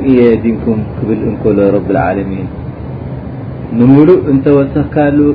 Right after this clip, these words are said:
ይጓደልን ይፋስስን ደኣ እምበር ፈጺሙ ክመልእ ወይ ክውስኽ ኣይኽእልን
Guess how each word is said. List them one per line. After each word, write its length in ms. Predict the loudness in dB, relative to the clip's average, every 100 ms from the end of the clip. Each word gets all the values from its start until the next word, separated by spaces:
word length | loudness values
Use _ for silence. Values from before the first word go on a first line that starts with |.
| 0
ይጓደልን 600 | -2 2 2 2 2 2 0
ይፋስስን 640 | 0 -4 -4 -8 -2 -2 0
ደኣ 160 | -2 0
እምበር 260 | 0 0 0 -4 -12 -12 -12 -12 -12 -12 -10 -10 -10 -10 -10 -10 -4
ፈጺሙ 420 | -4 2 2 4 2 2
ክመልእ 520 | 2 2 2 0 2 2
ወይ 100 | 0
ክውስኽ 420 | 0 -4 -2 -6 -6 -2 2
ኣይኽእልን 580 | 2 2 0 0 0